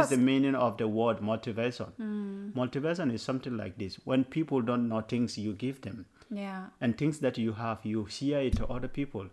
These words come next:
Speaker 2: Yeah.
Speaker 1: Then they can also benefit from it. You never know. Sometimes you teach people with something and they become more better than you.
Speaker 2: Of course, but sometimes also we talked about that nowadays people are so alone.
Speaker 1: Mm-hmm.
Speaker 2: They are lonely most of the time. And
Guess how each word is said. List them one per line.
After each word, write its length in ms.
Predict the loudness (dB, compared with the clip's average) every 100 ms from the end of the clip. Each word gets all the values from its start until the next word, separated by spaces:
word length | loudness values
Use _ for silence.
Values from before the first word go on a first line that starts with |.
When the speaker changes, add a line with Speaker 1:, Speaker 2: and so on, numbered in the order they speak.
| -14
Speaker 2:
Yeah. 240 | -10 -10 -2
Speaker 1:
Then 280 | 2 2 2
they 100 | 0
can 180 | -4 -4
also 300 | -4 -4 -4
benefit 460 | -4 -4 -4 -10
from 220 | -8 -8 -8
it. 160 | -10 _ _ _ _
You 100 | 0
never 240 | 0 0 -2
know. 220 | -2 -6
Sometimes 460 | -4 -2 0 0 0
you 100 | 0
teach 260 | -2 -14
people 280 | -6 -4 -2
with 140 | -4 -2
something 440 | -4 -2 -2 -4
and 180 | -2 -2
they 120 | -2
become 320 | -4 -6 -4 -4
more 180 | -4
better 260 | -4 -6 -6
than 200 | -6 -4
you. 220 | -4 -4 -6 _ _ -6
Speaker 2:
Of 180 | -6
course, 400 | -2 0 2 2
but 240 | 2 0 2
sometimes 560 | 2 2 2 0 0 -2
also 440 | -4 0 0 0 -6
we 100 | -6
talked 360 | -4 0 0 0
about 400 | -6 -4 -4 -4
that 180 | -10 -6
nowadays 580 | -2 0 0 0 -4 -6
people 340 | -4 -4 -2
are 140 | -2 -2
so 340 | -4 -6 -6 -10 _
alone. 460 | -6 -2 2 2 2 -4 -6
Speaker 1:
Mm-hmm. 300 | -6 -6 -10 -8
Speaker 2:
They 140 | 0 2
are 100 | 2
lonely 480 | 4 4 4 0 -2
most 360 | -4 -6 -8
of 120 | -10 -8
the 100 | -8
time. 500 | -6 -4 -4 -6 -8
And 200 | -8